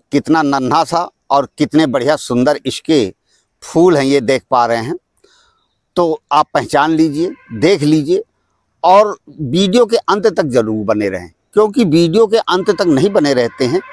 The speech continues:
तो आप इनका, ये आयुर्वेदिक जड़ी बूटियां हैं, जब तक इसके बारे में सही तरीके से पूरी जानकारी नहीं मिलेगी,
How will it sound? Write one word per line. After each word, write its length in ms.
तो 80
आप 300
इनका, 380
ये 220
आयुर्वेदिक 540
जड़ी 220
बूटियां 420
हैं, 80
जब 240
तक 220
इसके 300
बारे 220
में 140
सही 380
तरीके 400
से 120
पूरी 360
जानकारी 500
नहीं 140
मिलेगी, 460